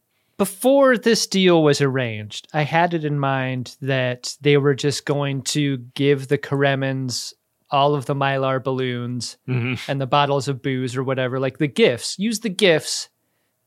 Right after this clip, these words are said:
Speaker 1: to arrange for this, and then we'll call it even after that. But the percentage
Speaker 2: Savage.
Speaker 1: that Quark has to give up seventy-six percent of his profits,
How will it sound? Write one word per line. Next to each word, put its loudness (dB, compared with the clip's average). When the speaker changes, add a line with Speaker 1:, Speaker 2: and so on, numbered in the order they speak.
Speaker 1:
to 2
arrange 2
for 0
this, 0
and 0
then 0
we'll 2
call 2
it 2
even -2
after -2
that. 0
But -6
the -4
percentage -4
Speaker 2:
Savage. -4
Speaker 1:
that -8
Quark 2
has 0
to -2
give 0
up 4
seventy-six 0
percent 0
of 0
his -2
profits, 0